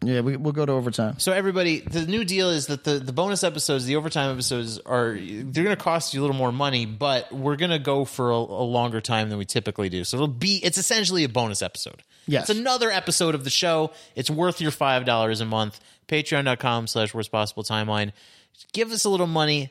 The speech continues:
Speaker 2: L-, listen, the Biden economy has hit us hard.
Speaker 1: <laughs> Yeah.
Speaker 2: We, we need more money. Uh, we need your help. So it, this is a te-, this is the, uh,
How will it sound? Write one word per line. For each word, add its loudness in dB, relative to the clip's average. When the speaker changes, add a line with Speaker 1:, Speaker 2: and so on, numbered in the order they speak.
Speaker 2:
L-, -2
listen, 0
the 0
Biden 2
economy 2
has 2
hit 2
us 2
hard. 2
Speaker 1:
<laughs> 2
Yeah. 2
Speaker 2:
We, 2
we 2
need 0
more 2
money. 0
Uh, 2
we 0
need 0
your 2
help. 0
So 0
it, -6
this -4
is -4
a 0
te-, 0
this -4
is -6
the, 0
uh, 0